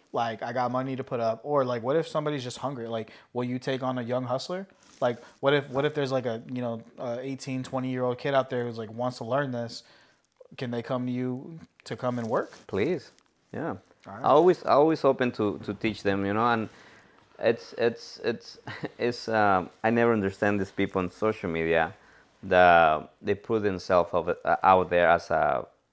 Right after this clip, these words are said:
Speaker 2: uh, entrepreneur or investors.
Speaker 1: <laughs>
Speaker 2: But when people start asking them a question, they
Speaker 1: Yeah.
Speaker 2: want to charge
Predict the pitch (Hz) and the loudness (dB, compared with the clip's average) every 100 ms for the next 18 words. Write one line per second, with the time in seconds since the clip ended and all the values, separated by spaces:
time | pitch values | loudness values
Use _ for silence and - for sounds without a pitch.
0 | _ - 78 67 62 - 98 - - 87 | _ -10 -6 -6 -6 -4 -6 -6 -6 -2
1 | 98 87 76 82 85 95 95 82 80 - | 0 0 0 -4 2 2 2 -4 -4 -6
2 | _ - - - - 113 120 120 139 135 | _ -20 -16 -8 2 6 6 4 2 0
3 | 120 123 110 107 120 - 104 95 90 135 | 2 4 6 8 6 4 -2 -2 2 4
4 | 147 - 87 80 95 - _ - 101 107 | 4 0 -6 -6 -8 -14 _ -2 2 2
5 | 104 - 113 73 | 0 0 2 2